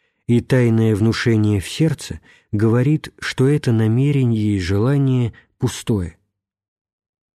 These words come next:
Сама пишешь, что внушение очень тихо и покойно. А напротив, когда разгорится в тебе желание удалиться из обители,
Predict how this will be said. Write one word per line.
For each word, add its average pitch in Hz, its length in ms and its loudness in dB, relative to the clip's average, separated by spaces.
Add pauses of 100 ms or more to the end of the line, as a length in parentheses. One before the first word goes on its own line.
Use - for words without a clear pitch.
(320)
Сама 151 460 0
пишешь, - 680 -6
что - 300 -2
внушение 104 840 0 (320)
очень 135 460 0
тихо 143 540 -2
и 131 200 -2
покойно. 95 680 -4 (960)
А 120 80 2
напротив, 120 760 -2
когда 113 380 0
разгорится 113 640 0
в - 80 -10
тебе 107 320 0
желание 110 840 0
удалиться 107 680 -2
из 98 200 -2
обители, 113 640 -4